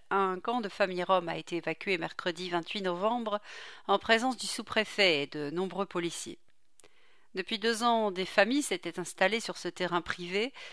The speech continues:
sans eau, ni sanitaire, ni électricité, vivant d'expédients puisque les Roms n'ont pas le droit de travailler légalement.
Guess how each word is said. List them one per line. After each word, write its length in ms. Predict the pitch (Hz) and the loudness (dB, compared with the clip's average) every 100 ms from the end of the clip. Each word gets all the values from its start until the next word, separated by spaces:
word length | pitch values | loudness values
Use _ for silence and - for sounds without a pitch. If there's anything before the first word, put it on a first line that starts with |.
| - | -12
sans 320 | - 175 165 | 0 0 0
eau, 180 | 233 269 | -2 -4
ni 220 | 190 151 | -6 -6
sanitaire, 800 | - 180 180 190 - 254 277 226 | 0 0 0 -2 2 4 4 2
ni 300 | 165 160 160 | -2 0 0
électricité, 880 | 190 - - 196 202 - 233 277 - - - - - | 0 -4 -8 -8 -8 -6 -6 -6 -8 -18 -18 -20 -6
vivant 420 | 202 196 202 180 | -4 6 6 6
d'expédients 760 | 160 185 - - 185 240 285 233 | 0 -4 -2 2 2 4 2 2
puisque 360 | - - - | -4 -6 -4
les 400 | 170 156 139 139 | -2 -2 -2 -4
Roms 280 | 135 202 220 | 6 6 6
n'ont 120 | 175 | -2
pas 200 | 160 196 | 4 6
le 100 | 208 | 6
droit 320 | 202 214 233 151 | 2 4 4 4
de 140 | 151 | -4
travailler 480 | - - 147 156 156 | -6 -6 -4 -2 -4
légalement. 480 | 147 143 143 131 | -2 -2 -2 -8